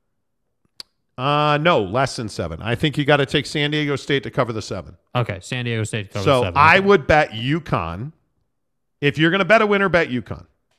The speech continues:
Speaker 1: But if you wanna show some cojones,
Speaker 2: Some bulls.
Speaker 1: Some bulls. Three-team parlay. Three, three-item parlay. I would take San Diego State for the win.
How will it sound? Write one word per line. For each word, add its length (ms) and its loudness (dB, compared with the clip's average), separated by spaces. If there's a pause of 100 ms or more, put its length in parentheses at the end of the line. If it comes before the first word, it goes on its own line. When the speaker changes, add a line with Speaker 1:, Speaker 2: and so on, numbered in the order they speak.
(880)
Speaker 1:
But 260 2
if 160 0
you 140 -6
wanna 260 0
show 320 4
some 280 -4
cojones, 1120 2 (120)
Speaker 2:
Some 220 -2
bulls. 440 0 (140)
Speaker 1:
Some 340 -10
bulls. 680 -8 (320)
Three-team 440 0
parlay. 340 0 (1040)
Three, 320 0
three-item 880 -2
parlay. 380 -10 (680)
I 160 2
would 200 -4
take 400 0
San 340 -2
Diego 320 0
State 420 -2
for 200 -2
the 120 -2
win. 520 0